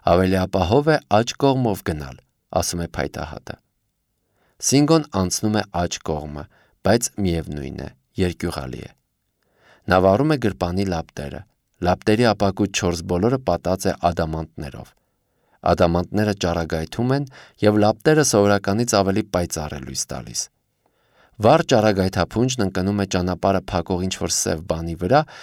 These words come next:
որ ծառի տարածուն ճյուղեր է հիշեցնում։ Ուշադիր զննելուց հետո Սինգոն տեսնում է, որ մժեղների կույտ է,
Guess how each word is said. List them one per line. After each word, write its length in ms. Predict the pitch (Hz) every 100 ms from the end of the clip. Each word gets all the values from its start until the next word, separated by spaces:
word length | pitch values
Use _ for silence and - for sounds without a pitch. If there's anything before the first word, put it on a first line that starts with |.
| -
որ 220 | - 127 131
ծառի 320 | 156 127 151
տարածուն 540 | 135 101 101 98 113
ճյուղեր 380 | 110 87 80 78
է 60 | 73
հիշեցնում։ 600 | 85 - - - - - _ _ _ _ _ _ _ -
Ուշադիր 420 | 98 98 90 92
զննելուց 520 | 87 90 87 90 85
հետո 220 | 92 - 127
Սինգոն 420 | - 101 98 92
տեսնում 400 | 92 90 113 104
է, 40 |
որ 140 | 90 90
մժեղների 600 | 90 87 90 92 90 107
կույտ 320 | - 98 -
է, 100 | 65